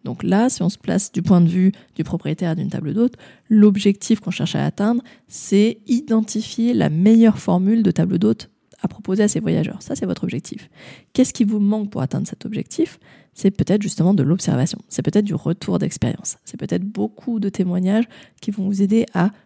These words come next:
construire la meilleure offre, construire d'un point de vue,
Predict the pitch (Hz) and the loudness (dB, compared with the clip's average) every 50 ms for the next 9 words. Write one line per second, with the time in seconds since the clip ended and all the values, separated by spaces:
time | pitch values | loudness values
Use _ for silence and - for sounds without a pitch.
0 | _ _ _ - 240 220 226 - - - - 226 233 - - - 214 202 190 190 | _ _ _ -2 0 0 0 -2 -4 -2 0 0 0 0 -2 -2 -2 0 0 0
1 | 165 139 135 - 156 190 233 - - _ - _ _ _ _ - - 214 214 - | 0 -2 -2 0 0 -2 -2 -4 -8 _ -20 _ _ _ _ -4 -2 -2 -2 -2
2 | - 240 226 208 190 165 196 - - 190 190 175 190 214 214 208 202 | -2 0 0 0 0 0 -2 0 0 0 0 2 2 2 2 0 0